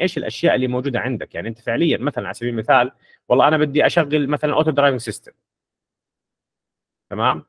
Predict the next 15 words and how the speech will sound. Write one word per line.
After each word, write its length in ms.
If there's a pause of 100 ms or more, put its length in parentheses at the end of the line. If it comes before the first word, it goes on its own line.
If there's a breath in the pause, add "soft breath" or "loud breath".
(140)
اوتو 200
درايفنج 280
سيستم 280
ايش 160
محتاج؟ 440
محتاج 420
ايش؟ 300
محتاج 400
لو 120
ليتنسي. 500 (3250)
مثلًا، 440 (320)
تمام؟ 320 (260)
طيب، 280
اليوز 320
كيسز 600